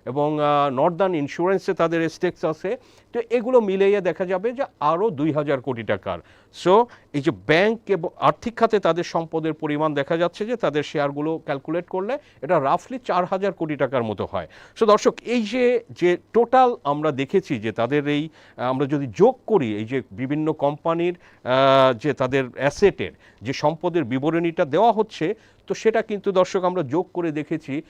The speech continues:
এটা কিন্তু দেড় লক্ষ কোটি টাকার উপরে হয়। তাহলে দর্শক স্বাভাবিকভাবে প্রশ্ন আসতে পারে যে সে যদি এক লক্ষ বা দেড় লক্ষ কোটি টাকা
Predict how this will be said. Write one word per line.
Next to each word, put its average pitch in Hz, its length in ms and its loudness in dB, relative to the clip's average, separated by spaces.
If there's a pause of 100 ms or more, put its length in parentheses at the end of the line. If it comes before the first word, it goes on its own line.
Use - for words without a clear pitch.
(160)
এটা 151 200 -4
কিন্তু 156 240 -6
দেড় 190 340 2
লক্ষ 180 260 -4
কোটি 151 260 -6
টাকার 131 260 -2
উপরে 107 300 -4
হয়। 82 220 -6 (400)
তাহলে 202 240 4
দর্শক 190 340 4 (120)
স্বাভাবিকভাবে 170 960 0 (260)
প্রশ্ন 170 340 -2
আসতে 156 220 -2
পারে 135 320 -2 (340)
যে 135 140 -6
সে 156 180 -2
যদি 160 320 0
এক 143 220 -2
লক্ষ 156 260 -4
বা 143 160 0
দেড় 143 220 0
লক্ষ 175 260 -2
কোটি 156 260 -8
টাকা 135 400 -4